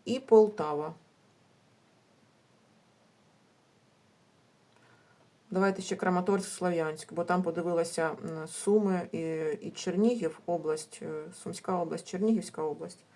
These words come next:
Забула Краматорськ, Слов'янськ. Так, в цьому відео буде Харків область, Дніпро область, Запоріжжя, Полтава область і Краматорськ, Слов'янськ. Дивимося.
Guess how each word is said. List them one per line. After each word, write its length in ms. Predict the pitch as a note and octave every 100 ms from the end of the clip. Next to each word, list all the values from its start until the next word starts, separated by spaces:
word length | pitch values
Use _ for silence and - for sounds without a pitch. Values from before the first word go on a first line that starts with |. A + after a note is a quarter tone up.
| - - - - - -
Забула 440 | - F3+ E3+ G3+ F3+
Краматорськ, 600 | - E3 E3 F#3+ F#3+ -
Слов'янськ. 680 | - E3 D#3 D3 - - - _ _ - - - - - -
Так, 200 | E3 -
в 60 |
цьому 280 | - C#4 B3+
відео 340 | G3+ F3 E3+
буде 320 | E3 E3+ D3 D3
Харків 600 | - G#3 F#3+ - A#3+ -
область, 460 | G#3+ G#3+ G#3+ A3+ -
Дніпро 380 | G3+ G3 E3 E3+
область, 600 | - F3+ F#3 G3+ A3+ -
Запоріжжя, 760 | F#3+ G#3 G#3 F#3 E3 E3 - F#3+
Полтава 560 | A3 G#3 G#3 F3+ G3
область 560 | - A3 A3+ A3+ A#3 -
і 100 | B3
Краматорськ, 640 | B3+ F#3+ E3+ F3 G3+ A3 -
Слов'янськ. 640 | - F3+ D#3+ D3+ - -
Дивимося. 520 | F#3 F3+ D#3 - F#3